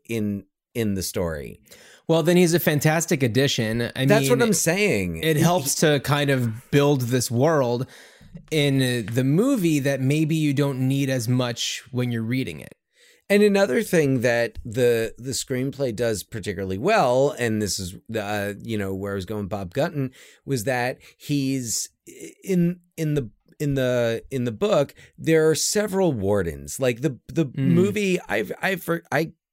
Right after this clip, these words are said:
Speaker 1: I don't know, I couldn't place, like, the time span, but it's, I don't think the movie has as much of a time span as the story. Like, in the story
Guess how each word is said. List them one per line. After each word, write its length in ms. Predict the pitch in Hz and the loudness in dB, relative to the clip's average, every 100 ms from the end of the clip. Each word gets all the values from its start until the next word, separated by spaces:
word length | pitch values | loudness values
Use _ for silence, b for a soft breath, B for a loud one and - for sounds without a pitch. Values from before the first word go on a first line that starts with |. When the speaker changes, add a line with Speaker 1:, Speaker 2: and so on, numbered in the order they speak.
| _ _ _ - - | _ _ _ -10 0
Speaker 1:
I 120 | 127 | 2
don't 180 | 110 95 | 2 2
know, 160 | 90 | 0
I 100 | 95 | 0
couldn't 300 | 107 127 117 | -2 -2 -4
place, 340 | 95 110 98 - | -2 -2 0 -2
like, 200 | 98 90 | -6 -4
the 100 | 98 | -6
time 460 | - 104 95 101 110 | -6 -6 -4 -4 -6
span, 600 | - 120 117 120 120 120 b b b b b b _ _ _ 185 165 151 | -6 -4 -2 -2 -4 -6 b b b b b b _ _ _ -12 -10 -6
but 340 | 101 143 - - | 0 0 0 -2
it's, 300 | 156 139 131 147 - | -2 -2 -4 -6 -2
I 100 | 147 | 0
don't 200 | 165 185 | 0 2
think 220 | 208 190 | 0 2
the 80 | 165 | 0
movie 800 | 135 127 120 120 143 147 151 - _ _ | 2 0 0 0 0 0 -2 -6 _ _
has 640 | - - 127 120 113 98 - - | -8 -4 -2 -2 -4 -6 -8 -4
as 200 | 123 95 | -4 -2
much 280 | 120 120 - | -2 -4 -4
of 100 | 113 | -6
a 60 | |
time 420 | - - 110 107 104 | -8 -6 -4 -2 -2
span 420 | - 107 98 95 | -4 -4 -4 -4
as 320 | 92 98 85 | -4 -6 -6
the 100 | 92 | -8
story. 520 | - 104 90 80 76 B B B B | -4 -2 -2 -4 -8 B B B B
Like, 280 | 123 120 - | -2 -2 -2
in 220 | 147 147 | 0 0
the 80 | 143 | 0
story 800 | - - 180 196 170 120 107 | -4 -2 -2 2 2 2 0